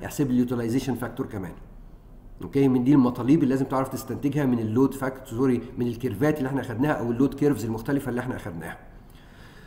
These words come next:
فاينالي، آه، دي معلومه هتهمنا لازم تبقى فاهمها. لما يكون عندي لود بالطريقه ده، اللود فاكتور بتاعه وحش. يعني ايه اللود فاكتور بتاعه وحش؟ يعني ال، الباور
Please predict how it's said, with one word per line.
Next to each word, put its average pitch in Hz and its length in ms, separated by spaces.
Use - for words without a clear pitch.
فاينالي، 214 540
آه، 123 240
دي 135 180
معلومه 175 640
هتهمنا 135 640
لازم 160 220
تبقى 135 200
فاهمها. 156 640
لما 123 220
يكون 185 300
عندي 151 380
لود 180 300
بالطريقه 151 400
ده، 131 100
اللود 170 200
فاكتور 185 280
بتاعه 165 240
وحش. 131 320
يعني 127 120
ايه 180 60
اللود 175 160
فاكتور 185 260
بتاعه 151 240
وحش؟ 131 380
يعني 123 360
ال، 127 220
الباور 180 600